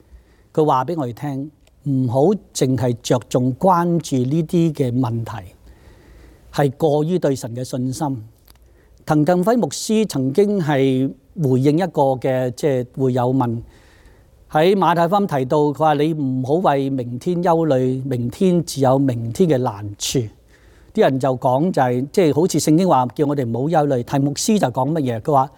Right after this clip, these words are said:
其實嗰段經文唔係話我哋唔好憂慮，乃係話我哋唔好憂慮去一個地步，係連神都信唔過，佢能夠幫助我哋解決我哋生命嘅問題。呢個係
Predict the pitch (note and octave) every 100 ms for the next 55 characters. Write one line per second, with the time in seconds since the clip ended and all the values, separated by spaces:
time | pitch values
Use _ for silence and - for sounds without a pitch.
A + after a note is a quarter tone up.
0 | - - _ - E3+ C4+ C4 F3+ C#4 B3+
1 | C3 B2 C#3 C#3 C3 D3 C#3+ A#2 A#2 E3
2 | G3 F3 E3 B2+ A2 G#2+ _ _ _ _
3 | - - _ - - F3 B3 G3 F3 F3
4 | E3 A3 F3 D3 F3+ C4 D4 C4+ A#3 D#3
5 | F#3 C4 C4+ F#3 - D3 D3 C#3+ D#3 C#3
6 | C#3 C3+ D#3 D#3+ E3+ E3 - B2+ B2 F#3+
7 | G#3+ G3 D3 A#2+ B2+ C#3+ C3+ - E3 F3+
8 | A#2+ C3+ C3 G3+ G3 G3 F#3+ C#3 B2+ B2+
9 | A2+ A2 C3+ E3 C#3+ C3+ B2+ C3 C3 A#2
10 | A#2 E3 D#3 A#2+ A#2+ G#2 F#2+ - - -
11 | - - D#3 A#3 F3+ A#2+